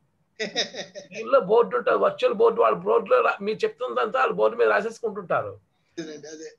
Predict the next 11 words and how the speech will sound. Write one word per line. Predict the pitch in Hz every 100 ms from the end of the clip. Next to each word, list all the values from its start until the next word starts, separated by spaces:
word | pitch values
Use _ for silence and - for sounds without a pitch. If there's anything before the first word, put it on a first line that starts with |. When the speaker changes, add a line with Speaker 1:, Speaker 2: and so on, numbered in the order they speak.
| 165
Speaker 2:
అయితే | 220 277
Speaker 1:
అదే. | 254
Speaker 2:
కొంతమందికి | - 233 220 240 240 269 262 - 226 285 - - _ _ -
డైరెక్ట్ | 123 180 220 269 -
గా | 277 285 302
మీరు | 262 240 254 247 _
కూర్చోబెట్టి | - 240 - 254 240 233 285
బోర్డు | 233 175 220 226
మీద | 247
రాస్తూ | 226 214 220 - 262
విడదీస్తూ | - - 98 190 208 247 - - 294 -